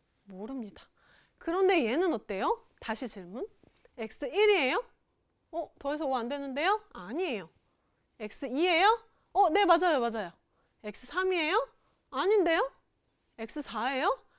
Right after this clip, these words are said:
아니라니까요. 네, 아니요, 네, 아니요. 얘기할 수 있죠? 이렇게 거짓, 참, 거짓, 거짓을 구분해낼 수 있습니다.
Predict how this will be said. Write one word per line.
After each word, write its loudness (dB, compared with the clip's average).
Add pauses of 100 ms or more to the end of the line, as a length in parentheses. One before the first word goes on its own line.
(140)
아니라니까요. 2 (580)
네, 4
아니요, 2
네, 2
아니요. 0 (300)
얘기할 0
수 0
있죠? -2 (600)
이렇게 -6 (640)
거짓, 0
참, 0
거짓, -10
거짓을 -4
구분해낼 -2
수 -8
있습니다. -10